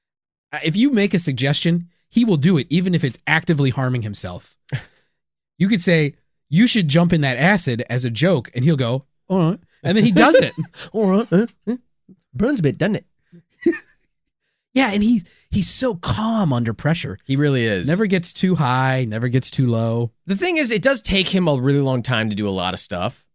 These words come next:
Speaker 1: Yeah.
Speaker 2: But he will do it.
Speaker 1: Oh, he'll do it. I mean, I, I mean, it was interesting having him as a teacher.
Speaker 2: Right.
Speaker 1: Because he would say, "I'm gonna pass out these exams," and it would take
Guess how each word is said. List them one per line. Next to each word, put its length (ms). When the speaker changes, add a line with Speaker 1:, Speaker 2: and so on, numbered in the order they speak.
Speaker 1:
Yeah. 260
Speaker 2:
But 120
he 140
will 240
do 240
it. 160
Speaker 1:
Oh, 80
he'll 160
do 160
it. 160
I 40
mean, 280
I, 280
I 40
mean, 260
it 100
was 300
interesting 720
having 300
him 140
as 140
a 40
teacher. 500
Speaker 2:
Right. 320
Speaker 1:
Because 380
he 100
would 160
say, 160
"I'm 80
gonna 160
pass 300
out 140
these 140
exams," 480
and 140
it 40
would 120
take 300